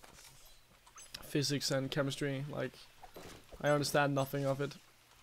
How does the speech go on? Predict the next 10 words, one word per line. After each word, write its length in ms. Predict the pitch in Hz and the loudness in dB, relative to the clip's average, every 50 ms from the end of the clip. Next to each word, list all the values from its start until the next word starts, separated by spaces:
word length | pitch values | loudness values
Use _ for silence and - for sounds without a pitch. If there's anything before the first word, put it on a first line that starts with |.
| - - - - - - - - - - - - - - - - - - - - - - - - - - - - | -20 -20 -20 -20 -20 -20 -20 -20 -20 -20 -20 -20 -20 -20 -20 -20 -20 -18 -18 -18 -20 -20 -20 -20 -20 -6 -2 2
Hmm. 280 | 202 175 147 135 120 120 131 - - - - - - - - - - - - - - - - - - - - | 2 2 2 2 -2 -4 -8 -12 -18 -20 -20 -20 -20 -20 -20 -20 -20 -20 -20 -20 -20 -20 -20 -20 -20 -20 -6
Could 160 | - 180 165 | -4 2 6
there 120 | - 226 240 | 6 6 8
be 240 | 226 269 262 262 254 | 8 6 6 8 6
a 100 | 233 208 | 6 6
child 380 | - - - 165 160 160 151 | 4 6 8 8 10 8 8
hiding 360 | 147 147 131 127 135 139 151 160 | 6 2 0 0 0 -2 -2 -4
somewhere 320 | - - 170 175 180 190 | -2 -2 -2 -2 0 0
in 60 | 196 | 2
here? 160 | 214 220 233 | 2 0 0